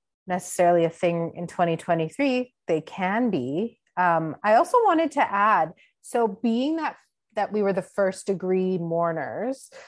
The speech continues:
um, the rabbi taught us quite a bit,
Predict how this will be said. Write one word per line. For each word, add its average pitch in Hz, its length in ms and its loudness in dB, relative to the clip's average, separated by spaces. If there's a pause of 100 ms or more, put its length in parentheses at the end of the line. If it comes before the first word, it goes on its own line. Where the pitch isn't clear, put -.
(260)
um, 180 340 4
the 180 100 0
rabbi 185 360 4
taught 185 360 2
us 175 240 0
quite 185 320 -6
a 180 120 -2 (180)
bit, 160 340 0